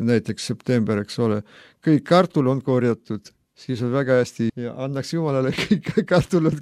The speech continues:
korjatud ja nii edasi, nii edasi. Ja vot ma võtan sellised vaimulikud värsid ja kirjutan niimoodi kaksteist lugu. Minu jaoks see on,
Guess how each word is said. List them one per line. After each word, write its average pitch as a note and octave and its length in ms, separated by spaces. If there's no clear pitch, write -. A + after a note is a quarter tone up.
korjatud D#3+ 480
ja B2 80
nii C#3+ 160
edasi, D3+ 320
nii B2+ 220
edasi. G2+ 320
Ja D3 100
vot F#3 220
ma F#3+ 100
võtan G#3 320
sellised E3 560
vaimulikud D#3 600
värsid G#3 360
ja C#3 80
kirjutan D#3+ 480
niimoodi B2+ 460
kaksteist - 580
lugu. F#2 240
Minu B2+ 240
jaoks A2+ 300
see A#2 80
on, A2 100